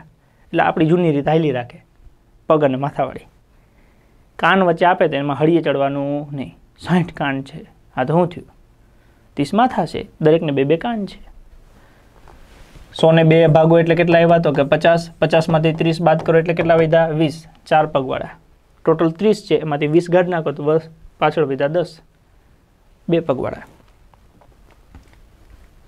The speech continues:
એક સોસાયટીની અંદર માણસ અને સસલાના કાનની સંખ્યા પચાસ છે. કાનની સંખ્યા કેટલી છે? પચાસ. તો કાન કરતાં માથા કેટલા હોય? અડધા, પચીસ.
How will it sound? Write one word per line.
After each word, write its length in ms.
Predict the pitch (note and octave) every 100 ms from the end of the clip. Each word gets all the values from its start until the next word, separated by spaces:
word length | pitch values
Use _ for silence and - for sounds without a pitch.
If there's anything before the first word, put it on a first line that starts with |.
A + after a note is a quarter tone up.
| _ - - - - - - - F3+
એક 140 | E3+
સોસાયટીની 540 | F#3 F3 F#3+ G3 F#3+
અંદર 260 | F3+ F3 F3+
માણસ 380 | D#3 D3+ E3+ E3+
અને 160 | E3+
સસલાના 460 | D#3+ E3 F3 E3+ E3
કાનની 280 | E3 E3+ E3
સંખ્યા 280 | E3 D#3 D#3
પચાસ 340 | D3+ E3+ E3 -
છે. 80 | F3+ - _ _ _ _ _ _ _ _ -
કાનની 320 | D#3+ F3 F3
સંખ્યા 280 | E3 E3+ E3+
કેટલી 220 | F#3 F3+
છે? 140 | F#3 - _
પચાસ. 460 | D#3+ D#3+ - - - _ _ _ _ _ -
તો 80 | D3
કાન 300 | D#3+ E3 F3
કરતાં 460 | E3+ E3 E3 E3 - -
માથા 340 | D3+ D3 E3+
કેટલા 240 | E3 F3 E3
હોય? 260 | D#3 D#3+ D#3+
અડધા, 300 | D#3+ C#3+ A#2 - - - _ - -
પચીસ. 320 | - - -